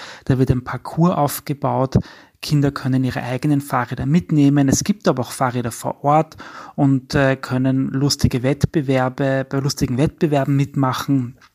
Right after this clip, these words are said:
Und als Bonus kann man auch lernen, gewisse Dinge am Rad zu reparieren oder wie man damit umgeht. Was mich auch, äh, immer wieder freut, ist, dass die boku am, äh, Anfang des Sommers eine Kinderführung anbietet.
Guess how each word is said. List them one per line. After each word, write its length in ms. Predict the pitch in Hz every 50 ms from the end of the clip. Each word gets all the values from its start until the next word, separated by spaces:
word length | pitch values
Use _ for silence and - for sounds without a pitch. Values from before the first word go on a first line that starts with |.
| _ _ _ _ _ - - -
Und 400 | - 160 139 139 135 131 127 143
als 200 | 135 127 - -
Bonus 420 | - 120 120 127 135 156 143 -
kann 160 | - - 131
man 120 | 135 131 135
auch 160 | 131 - -
lernen, 480 | 120 120 127 117 120 127 131 131 127 -
gewisse 360 | - 123 131 123 - - 131
Dinge 240 | - 127 123 127 131
am 80 | 131
Rad 280 | 120 117 110 117 - -
zu 120 | - 143
reparieren 640 | 123 127 123 - - 131 120 - 147 151 160 151 139
oder 140 | 131 120 127
wie 80 | 127 127
man 140 | 131 127 123
damit 260 | 123 123 123 123 -
umgeht. 440 | 165 147 156 156 151 151 147 143 - - _ _ _ _ _ _ _ _ _ _ _ _
Was 320 | - 135 135 156 - - -
mich 240 | 156 151 - - -
auch, 400 | - 131 147 160 - - - -
äh, 440 | 165 156 147 147 147 147 147 147 - - _ _ _ _ -
immer 180 | 170 160 180 170
wieder 180 | 170 160 160
freut, 380 | - - - 127 123 127 139 147
ist, 200 | 160 165 - -
dass 120 | 139 -
die 140 | - 156 143
boku 960 | - _ _ - 156 175 214 214 _ - - - - 151 156 165 175 170 -
am, 420 | - - 151 147 143 143 139 139 139
äh, 40 |
Anfang 880 | 139 135 135 135 135 135 135 135 - - - 143 143 151 151 - 156 147
des 180 | 143 135 - -
Sommers 300 | 143 131 135 139 - -
eine 160 | 135 135 131
Kinderführung 680 | - - 196 226 247 233 - - - 185 170 175 170 175
anbietet. 720 | - 143 147 151 143 - 151 143 - - 147 143 -